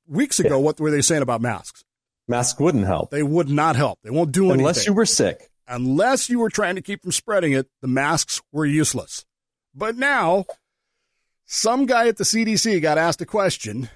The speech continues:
Speaker 1: in a follow-up thing, "Well, what about masks?" And he probably said something to the effect of, "Well, they won't hurt."
Speaker 2: Yeah.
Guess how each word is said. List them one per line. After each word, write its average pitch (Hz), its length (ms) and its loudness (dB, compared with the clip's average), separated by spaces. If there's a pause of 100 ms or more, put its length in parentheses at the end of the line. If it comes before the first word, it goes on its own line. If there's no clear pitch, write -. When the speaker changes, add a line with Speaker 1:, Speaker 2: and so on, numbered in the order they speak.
(280)
Speaker 1:
in 139 80 -2
a 135 60 -2
follow-up 160 560 2
thing, 123 360 -2 (160)
"Well, 117 120 -8
what 110 120 -2
about 247 240 0
masks?" 165 560 0
And 156 180 0
he 214 120 2
probably 254 480 -2
said 170 260 2
something 208 480 -2
to 214 100 -6
the 202 120 -2
effect 175 440 -2
of, 123 380 -2 (460)
"Well, 247 160 -2
they 180 80 4
won't 160 220 2
hurt." 120 280 0 (1080)
Speaker 2:
Yeah. 85 180 -2